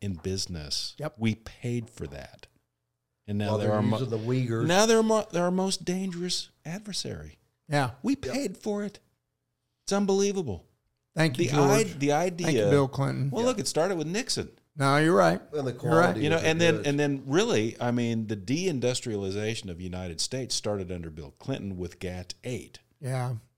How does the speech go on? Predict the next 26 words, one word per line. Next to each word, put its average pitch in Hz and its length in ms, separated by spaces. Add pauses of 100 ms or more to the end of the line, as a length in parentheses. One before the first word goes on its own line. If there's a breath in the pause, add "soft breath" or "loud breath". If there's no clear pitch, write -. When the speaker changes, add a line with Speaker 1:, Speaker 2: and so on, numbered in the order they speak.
Speaker 2:
Yeah. 131 300
Speaker 1:
That's 135 240
Speaker 2:
I 156 200
Speaker 1:
a, 156 40
that's 123 260
a, 135 40
Speaker 2:
forgot 156 220
Speaker 1:
that's 120 240
Speaker 2:
that. 139 60
Speaker 1:
a - 40
really 113 120
Speaker 2:
Yeah. 139 260
Speaker 1:
fun 101 260
conversation. 87 760 (260 loud breath)
What 135 180
it 123 80
did 160 180
was 110 200
globalize 95 680
the 92 60
labor 82 280 (300)
market, - 400 (960)
which 101 180
is 98 80
what 80 340
gutted 92 500